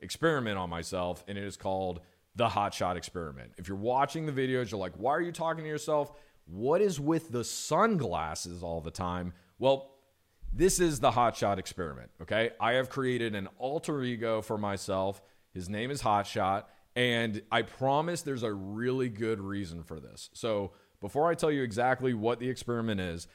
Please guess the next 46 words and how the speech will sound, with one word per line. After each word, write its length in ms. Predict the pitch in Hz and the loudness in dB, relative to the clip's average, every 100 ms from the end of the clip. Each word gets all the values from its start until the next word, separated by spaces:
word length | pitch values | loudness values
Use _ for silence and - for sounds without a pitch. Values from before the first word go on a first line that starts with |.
| _ - | _ -8
let 280 | 98 127 143 | 0 0 0
me 120 | 147 | -6
explain 400 | 135 - 120 113 | -8 -6 -6 -6
to 60 | 107 | -6
you 200 | 104 95 | -6 -4
how 300 | 85 95 95 | 0 2 2
I 100 | 92 | 0
got 240 | 92 85 | -2 -4
here 240 | 85 85 | -6 -6
so 140 | 82 95 | -2 -2
you 160 | 90 | -2
don't 480 | 87 110 117 117 117 - - - - | -2 2 4 2 -2 -16 -20 -20 -8
try 280 | - 107 104 | 0 2 2
to 40 | |
Baker 380 | 87 90 80 73 | 0 -4 -4 -8
Act 180 | 65 73 | -10 -14
me, 120 | 58 - | -16 -16
okay? 280 | 82 104 104 135 | -6 -2 -2 0
And 120 | 151 | 4
at 140 | 170 | 4
the 140 | 156 151 | 6 4
end 160 | 143 | 2
of 80 | 120 | 0
these 240 | 117 101 | -2 -2
ninety 240 | 110 104 98 | -2 -2 -2
days, 340 | 101 98 82 - 107 | -2 -2 -6 -6 -2
who 100 | 117 | 0
knows? 300 | 98 85 80 | -2 -4 -4
I 100 | 107 | -2
may 200 | 113 113 | -2 -2
need 240 | 92 80 | -6 -8
it, 160 | 69 - - | -12 -14 -10
okay? 260 | 95 104 113 - | -6 -4 -4 -2
<laughs> 120 | 196 - | -2 0
We'll 120 | 170 | -2
find 400 | - 139 113 90 | 0 -2 0 -2
out. 220 | 85 73 - - - - | -6 -8 -14 -20 -20 -4
Um, 400 | - 143 131 123 - - - - | 4 4 4 0 -4 -16 -20 -6
so 120 | - | 2
basically, 540 | 151 185 190 175 156 104 - _ _ - | 6 6 6 4 4 2 -8 _ _ -2
what 160 | 143 | 2
is 80 | 196 | 4
happening 320 | 165 147 123 | 6 6 4
is 140 | 107 82 | -2 -4
this. 220 | 82 - _ _ _ _ _ - | -6 -8 _ _ _ _ _ -2
I, 260 | 123 123 | 2 2